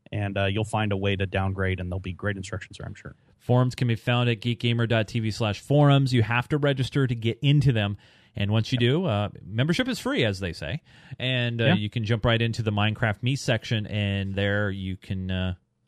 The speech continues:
Speaker 2: just, you know, or type in one dot four dot seven in the search box, and you'll find it that way, too. So
Speaker 1: Yeah, all the cool people who watch the show hang out on the forums anyway.
Speaker 2: That's true. We already, I, I think we have over three hundred members, I wanna say,
Speaker 1: Yeah.
Speaker 2: in the, in the forums. So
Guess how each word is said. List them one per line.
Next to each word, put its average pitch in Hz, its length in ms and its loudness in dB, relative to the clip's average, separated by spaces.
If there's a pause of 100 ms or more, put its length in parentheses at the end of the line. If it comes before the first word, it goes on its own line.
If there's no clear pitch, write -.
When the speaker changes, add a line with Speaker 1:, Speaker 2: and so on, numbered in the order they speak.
Speaker 2:
just, - 280 -6
you 135 100 -4
know, - 60 -4
or 180 180 6
type 151 280 4
in 127 160 2
one 117 320 2
dot 104 260 2
four 117 200 2
dot 98 180 -2
seven 101 360 2
in 95 80 -2
the 92 60 -2
search - 320 -4
box, 82 320 -6
and 95 80 -8
you'll 85 80 -6
find 78 260 -10
it - 80 -14
that 76 160 -8
way, - 140 -12
too. - 140 -18 (580)
So - 140 -4
Speaker 1:
Yeah, - 60 0
all 165 160 4
the 185 60 2
cool 170 180 4
people 139 220 2
who 123 40 4
watch 120 220 2
the 107 60 -6
show 110 160 -2
hang 104 160 -2
out 95 60 -4
on 92 80 -4
the 90 60 -10
forums 98 240 -10
anyway. 98 220 -14 (100)
Speaker 2:
That's 135 160 -2
true. 135 260 -2 (140)
We 143 200 -2
already, 147 340 0
I, 113 180 -8 (120)
I 117 100 -6
think 208 160 -4
we 131 60 -4
have 117 120 0
over 110 160 -6
three 139 260 -8
hundred 135 240 -4
members, 110 460 -6 (440)
I 104 60 -4
wanna 98 180 -2
say, 104 300 -2
Speaker 1:
Yeah. 92 100 -10
Speaker 2:
in 90 80 -6
the, 87 180 -4
in 85 80 -6
the 87 60 -8
forums. 82 460 -10
So 73 220 -14